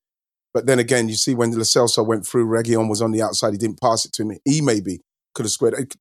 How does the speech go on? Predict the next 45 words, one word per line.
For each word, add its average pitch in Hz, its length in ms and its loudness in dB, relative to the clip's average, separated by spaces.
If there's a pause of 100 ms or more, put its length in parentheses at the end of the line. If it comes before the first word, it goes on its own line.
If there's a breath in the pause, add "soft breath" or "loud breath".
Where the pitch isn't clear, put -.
(280)
Any 190 140 6
of 165 100 4
them 156 120 2
could 135 160 -2
have 120 80 -2
won 127 160 2
the 117 40 0
game. 120 180 2
I 120 40 -2
thought 143 240 -2
a 110 40 0
draw 117 400 2 (540)
was, 120 480 4
was, 117 260 0
um, 110 300 4
was 110 160 -2
the 117 80 -4
right 117 260 2
thing 117 260 -2
to, 107 280 -2 (220)
the 120 80 0
right 117 240 2 (300)
outcome 104 580 -2 (220)
in 113 100 0
that 120 160 0
particular 107 400 -6
game, 127 300 -2
Musa. 98 280 -6
But 104 200 -6 (580)
when 143 240 2
I 175 120 6
look 156 360 0 (100)
at - 360 0 (520)
Arsenal 127 560 0
and 113 200 -2
what - 360 0 (160)
Tottenham 135 360 0
are 123 60 0
doing 123 340 2
now 117 240 2 (180)
and 151 400 2 (240)
Tottenham's 135 520 0 (240)
frame 147 340 2
of 113 160 -2
mind 117 640 2